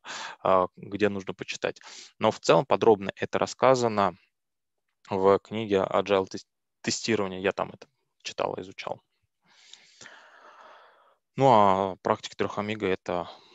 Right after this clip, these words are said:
на Хабре Настя Асеева подробно рассказала. Ну и, конечно же, она встречается в других книгах.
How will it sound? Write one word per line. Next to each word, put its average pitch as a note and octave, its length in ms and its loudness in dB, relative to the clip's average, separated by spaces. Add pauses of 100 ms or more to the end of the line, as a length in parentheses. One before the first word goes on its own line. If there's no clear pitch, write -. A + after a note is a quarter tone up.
(140)
на G2 100 -2
Хабре F#2+ 500 0 (100)
Настя F#2+ 360 -4
Асеева G2 540 -2 (260)
подробно F#2 440 0
рассказала. F#2+ 580 2
Ну G2 160 -6
и, F#2+ 200 -6
конечно F2+ 360 -8
же, F#2 80 -8
она F2+ 100 -10
встречается - 540 -8
в F#2+ 40 -18
других F#2 460 -10 (300)
книгах. - 460 -12